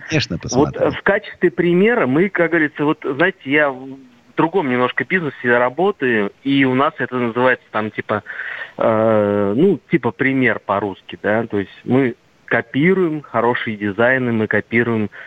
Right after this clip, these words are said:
Speaker 2: хорошие решения и в бизнесе, и в чем угодно. Но вот именно эта тема я бы вот порекомендовал, да.
Speaker 1: Спасибо.
Speaker 2: А,
Speaker 1: Спасибо, Андрей.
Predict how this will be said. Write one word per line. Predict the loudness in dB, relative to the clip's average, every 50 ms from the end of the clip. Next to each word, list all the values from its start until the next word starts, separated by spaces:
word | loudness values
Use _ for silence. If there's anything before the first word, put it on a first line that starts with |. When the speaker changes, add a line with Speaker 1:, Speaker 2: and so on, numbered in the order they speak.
| -20 -10
Speaker 2:
хорошие | -4 -2 0 0 0 0 0 0 0 0
решения | 0 0 -4 0 2 2 2 2 2 2 2 2 0 -2
и | -2 -2 -2 -2
в | -2 -4
бизнесе, | 0 2 2 2 2 -2 -4 -4 -4 -10 -14 -14 -14 _ -8
и | -6 -4 -2 -2 0 0 0 0 0 0 -2 -4 -8 -16 _ _ -20 -20 -8
в | -2
чем | -2 0 0 0 -2
угодно. | -2 -2 -4 -4 -4 -10 -20 _ _ _ -20 -20 -20 -20 -20 -20 -20 -20 -6 _
Но | 2 2
вот | 2 0 -2 -8 _
именно | 0 2 4 4 4 2 0 -2 _ _
эта | -2 -2 0 0 -2 -2 -2 -4 -6 _ _ _ _ _ 0
тема | 0 2 2 2 0 0 -2 -6 _ _ _ _ _ _ _ _ _
я | 0 2 2 2 2
бы | 0 -2 -2
вот | -2 -4 -6 -4
порекомендовал, | -4 -4 -4 -4 -4 -4 -2 0 0 0 0 0 -4 -6 -8 -6
да. | -4 -2 -2 -2 -4 -8 -20 -20 -20 -20 -20 -20 -20 -20 -20 -20 -20 -20 -20 -20 -20 -6
Speaker 1:
Спасибо. | 0 2 2 2 2 2 2 2 2 2 0 -4
Speaker 2:
А, | -4 -6 _ _ _ _ _ _
Speaker 1:
Спасибо, | -2 -2 -2 2 2 2 4 4 2
Андрей. | 2 0 -2 -6 -8